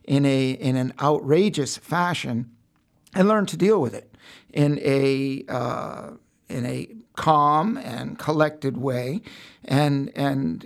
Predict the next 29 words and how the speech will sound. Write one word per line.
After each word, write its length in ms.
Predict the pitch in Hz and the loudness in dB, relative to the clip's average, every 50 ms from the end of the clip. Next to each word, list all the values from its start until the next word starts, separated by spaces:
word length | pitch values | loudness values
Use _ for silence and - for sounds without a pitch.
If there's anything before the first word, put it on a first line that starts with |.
| - - 170 | -12 -6 0
get 260 | 175 170 165 170 - | 2 2 2 2 0
the 140 | 135 143 147 | -2 -2 0
anger 360 | 151 151 151 147 139 139 139 | 0 0 0 0 2 2 4
out 240 | 139 147 156 156 151 | 4 2 2 0 -2
some 280 | - - 151 143 139 | -2 -2 0 0 0
way, 420 | 135 139 151 170 190 175 151 151 151 | 2 2 4 4 4 4 2 2 0
maybe 260 | 147 147 151 147 147 | 0 0 0 -2 -2
through 220 | - 135 139 139 | -2 -2 0 0
exercise 840 | 139 143 143 131 127 - - - 135 135 139 143 151 160 175 156 139 | 0 0 -2 -6 -8 -6 -4 -2 -2 0 0 0 0 -2 -2 -4 -6
or, 280 | 135 - 65 - 110 - _ _ _ _ _ _ _ _ _ _ _ _ _ - - - - - - - - - | -8 -8 -8 -10 -12 -14 _ _ _ _ _ _ _ _ _ _ _ _ _ -20 -20 -20 -20 -20 -20 -20 -14 -8
or 140 | - 120 123 | -4 0 4
run 180 | 131 143 156 165 | 4 4 6 6
out 140 | 165 165 | 6 6
on 160 | 165 165 160 147 | 6 4 4 4
deck 220 | 170 180 180 - | 4 4 4 2
and 100 | 147 127 | -2 -4
scream?" 360 | - - 233 240 202 151 131 | -2 0 2 2 2 2 2
But 120 | 117 120 123 | 0 0 0
I 80 | 135 | 0
never 220 | 143 143 139 143 123 | 0 0 0 0 0
had 180 | 139 143 139 | 0 0 -2
to 80 | 139 110 | -4 -4
do 180 | - 143 123 | -4 -2 -2
that. 220 | - - - - - _ - | -4 -6 -10 -16 -16 _ -14
Uh, 320 | 123 120 113 - - - - - - - - - - - _ - - | -10 -10 -10 -10 -10 -12 -12 -14 -20 -20 -20 -20 -20 -20 _ -18 -14
um, 460 | - - - - - - - - - - | -14 -12 -12 -12 -12 -14 -14 -10 0 4
but 180 | 147 156 151 156 | 4 6 6 4
I 100 | 156 143 | 2 2
did 560 | 120 - - 170 180 196 202 196 190 - | 0 0 2 4 4 4 4 0 -2 -8